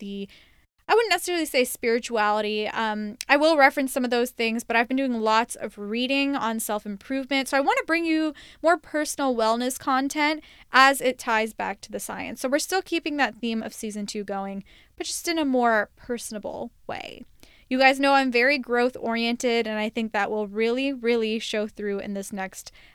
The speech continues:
uh, set of episodes. So, I almost forgot to introduce myself <laughs> before we get started with today's episode.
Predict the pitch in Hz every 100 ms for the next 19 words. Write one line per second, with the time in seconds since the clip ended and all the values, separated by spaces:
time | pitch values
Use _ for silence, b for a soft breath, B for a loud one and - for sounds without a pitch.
0 | - 202 190 190 - - 196 254 320 -
1 | 196 147 - - - 302 320 196 - -
2 | b b b b b _ _ 277 277 330
3 | 523 415 392 415 311 330 302 320 285 254
4 | 214 220 339 - 440 403 - 453 480 415
5 | 415 381 392 415 349 320 320 - 277 294
6 | 285 - 254 247 233 233 240 226 226